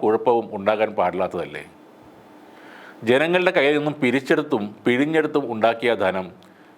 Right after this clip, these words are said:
ഇപ്പോഴും കൊട്ടാരത്തിൻ്റെയും ക്ഷേത്രത്തിൻ്റെയും വക ആണെന്നാണ് ഇവരൊക്കെ പറയുന്നത്. രാജഭരണവും തിരുവിതാംകൂറും കൊച്ചിയുമൊക്കെ പോയി കേരള സംസ്ഥാനം ആയില്ലായിരുന്നുവെങ്കിൽ നമ്മുടെയൊക്കെ അവസ്ഥ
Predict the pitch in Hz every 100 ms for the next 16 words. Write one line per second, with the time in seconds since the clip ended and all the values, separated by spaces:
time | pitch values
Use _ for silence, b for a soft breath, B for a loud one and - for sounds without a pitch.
0 | 131 160 180 147 98 - 131 - 156 156
1 | 160 156 151 147 131 123 151 156 143 139
2 | 123 110 107 104 123 117 95 95 - -
3 | - 107 113 - 101 87 82 78 69 -
4 | - - - - - - - - - -
5 | - - - - - - - - - -
6 | - B B B B B - 113 113 139
7 | 160 151 151 113 107 - 135 131 156 156
8 | 151 131 98 95 - 123 - 156 151 143
9 | 139 110 110 95 90 - B B B B
10 | - 151 156 175 185 151 143 147 170 170
11 | 170 135 131 151 151 143 135 120 110 113
12 | 87 - b b b _ 143 151 165 160
13 | 151 117 - -